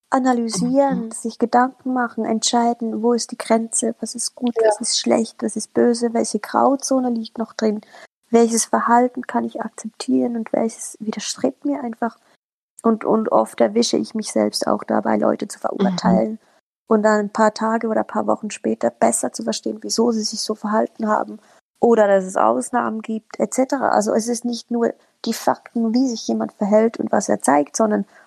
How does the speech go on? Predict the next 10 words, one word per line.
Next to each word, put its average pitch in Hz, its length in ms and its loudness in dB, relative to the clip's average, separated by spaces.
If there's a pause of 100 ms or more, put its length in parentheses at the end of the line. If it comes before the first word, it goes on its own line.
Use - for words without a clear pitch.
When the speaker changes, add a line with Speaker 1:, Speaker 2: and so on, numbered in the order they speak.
(100)
Speaker 1:
auch 214 240 2
die - 200 -4
Art, 220 380 -6
wie 220 220 -6
er 208 160 -4
das 202 320 -6 (340)
oder 214 220 2
sie 254 240 2
das - 280 -2
dann, 208 340 -2